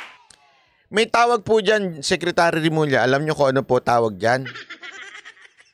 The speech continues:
Kanta ni Francis M. Hmm. Alam nyo yung kanta niya? "Wag ka praning, wag ka praning, <laughs> wag ka praning ning." Hindi, napapraning ho ata si ano eh, si Secretary Rimulya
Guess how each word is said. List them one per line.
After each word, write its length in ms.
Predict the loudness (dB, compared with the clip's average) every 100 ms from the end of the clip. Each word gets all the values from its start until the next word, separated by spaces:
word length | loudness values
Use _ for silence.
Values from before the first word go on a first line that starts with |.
| _
Kanta 320 | -4 -4 -2 -2
ni 120 | -2
Francis 560 | 0 0 -2 -6 -12 -8
M. 160 | -6 -6 -8 -18 -20 -20 -20 -20 -20 -20 _ -20 _ -20 -20 _ -20 _ _ -20 _
Hmm. 320 | -6 -4 -4 -10 _ _ -20 -18 -18 -20 -20 -20 -12 -4
Alam 200 | -2 0
nyo 200 | 2 2
yung 40 |
kanta 280 | 0 -2 -2
niya? 240 | 0 0 -2 _ _ _
"Wag 160 | -10 -8
ka 80 | -4
praning, 400 | -2 0 0 0
wag 80 | 0
ka 80 |
praning, 360 | -2 0 0 0 -2
<laughs> 100 | -6 -4
wag 60 | -4
ka 60 |
praning 400 | -2 -2 0 0
ning." 240 | 0 -2 -4 -8 -16 -18 -20 -20 -12
Hindi, 320 | -2 0 0
napapraning 600 | 0 0 2 0 2 2
ho 80 | 2
ata 340 | 2 2 0
si 160 | 2 2
ano 300 | 2 2 2
eh, 100 | 2
si 160 | 2
Secretary 640 | 2 0 0 2 2 2 2
Rimulya 560 | 2 2 2 4 2